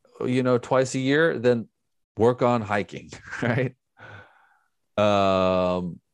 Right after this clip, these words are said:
if you have a shoulder problem, make sure your shoulder is doing all the things a shoulder should do. Now, you can find out what all those things are in our Patreon, uh, finishing up a six-week boot camp now.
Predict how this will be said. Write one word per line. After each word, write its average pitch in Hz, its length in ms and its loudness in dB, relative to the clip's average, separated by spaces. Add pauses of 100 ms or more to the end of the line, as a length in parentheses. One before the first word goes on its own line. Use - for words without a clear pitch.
(560)
if 160 320 4
you 135 720 4
have 120 260 0
a 117 60 2
shoulder 147 380 2
problem, 92 600 -4 (720)
make 117 240 0
sure 131 180 0
your 127 120 4
shoulder 117 500 2
is 92 220 -4
doing 120 260 2
all 110 160 2
the 113 100 2
things 101 300 -4
a 95 60 0
shoulder 92 380 0
should 85 240 -8
do. 87 320 -2 (580)
Now, 82 80 -6
you 87 160 -4
can 90 140 -6
find 104 300 -2
out 110 160 2
what 101 160 0
all 101 200 2
those 101 220 -2
things 92 280 -4
are 120 440 0 (200)
in 90 360 -2
our 80 120 -4
Patreon, 151 760 0 (160)
uh, 82 480 0
finishing 104 480 -4
up 95 120 -2
a 101 60 -4
six-week 98 460 -4
boot 135 200 2
camp 165 260 0
now. 180 380 -2